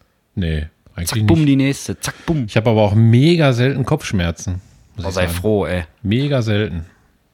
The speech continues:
Speaker 2: Ich hab mir
Speaker 1: Vielleicht
Speaker 2: sogar
Speaker 1: zweimal
Speaker 2: extra
Speaker 1: im Jahr.
Speaker 2: so ein Nagelband gekauft. Hab ich dir schon mal von der Shakti-Matte erzählt? Das ist ja so eine Akupressurmatte, wo man sich drauflegt.
Speaker 1: Mhm.
Speaker 2: Und das
Speaker 1: Klar,
Speaker 2: gibt's auch
Speaker 1: da hab ich schon mal
Speaker 2: äh,
Speaker 1: draufgelegen, weißt du doch.
Speaker 2: Ach, okay.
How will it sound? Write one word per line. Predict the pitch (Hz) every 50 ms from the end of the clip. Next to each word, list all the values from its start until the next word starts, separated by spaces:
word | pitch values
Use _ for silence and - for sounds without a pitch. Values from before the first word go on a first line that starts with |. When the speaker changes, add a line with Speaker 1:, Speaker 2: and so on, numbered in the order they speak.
| _ _ _ _ _ -
Speaker 2:
Ich | - -
hab | 107
mir | 107
Speaker 1:
Vielleicht | 104 143 131
Speaker 2:
sogar | 127 127 127 123
Speaker 1:
zweimal | 120 117 120
Speaker 2:
extra | 143 160 160 143
Speaker 1:
im | 131 131 127
Jahr. | 120 113 104 95 85 80 80 _ _ _ _ _ _ _ _ -
Speaker 2:
so | - 120
ein | 120 117 117
Nagelband | 123 127 143 160 156 139 107 85 98 98 101 98 -
gekauft. | 101 - - - 95 98 117 151 - - - _ _ _ _ _ _ _ _ _ _ _ -
Hab | 113 135
ich | 135
dir | 165 151
schon | 147 165
mal | 156 147
von | - 147
der | 131 123
Shakti-Matte | - 156 - - - 170 165 160 - 156
erzählt? | 147 147 - - 170 175 175 -
Das | 139 -
ist |
ja | 127 117
so | 117
eine | 120 123 -
Akupressurmatte, | 117 - 139 - - 123 - - 143 147 151 156 160 - 156 139
wo | 139
man | 147 147 143
sich | 139 139
drauflegt. | - - 131 143 151 - 160 160 185 - - - _ _ _ _ _ -
Speaker 1:
Mhm. | 123 107 90 87 90 104 113 _ _ _ _ _ _ _ _ _ _ _ _ _ _ _ _ _ _ -
Speaker 2:
Und | - 120
das | - 113
Speaker 1:
Klar, | 127 156
Speaker 2:
gibt's | 139 95 85
auch | 110 131 -
Speaker 1:
da | 95 90
hab | 101
ich | 110
schon | - 117
mal | 104 110
Speaker 2:
äh, |
Speaker 1:
draufgelegen, | 123 139 - - 101 87 82 90 92 - _ -
weißt | - 110 - -
du | 107
doch. | 98 -
Speaker 2:
Ach, | - - - - - - _ -
okay. | 233 254 - 247 143 82